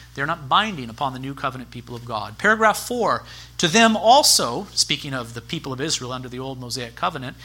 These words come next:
"he gave sundry judicial laws, which expired together with the state of that people, not obliging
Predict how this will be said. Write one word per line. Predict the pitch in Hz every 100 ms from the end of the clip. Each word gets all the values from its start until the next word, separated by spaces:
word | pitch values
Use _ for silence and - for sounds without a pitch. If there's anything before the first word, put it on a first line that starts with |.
| - -
"he | - 190
gave | 202 196 196
sundry | - 196 190 170 190
judicial | 147 208 170 277 - 240 127
laws, | 113 104 - -
which | 147 143
expired | 175 - - 170 165 156
together | 143 143 143
with | 143
the |
state | 135 - 160 147
of | 170 147
that | 170 -
people, | 233 262 147 113
not | 143 151 -
obliging | 139 135 131 131 143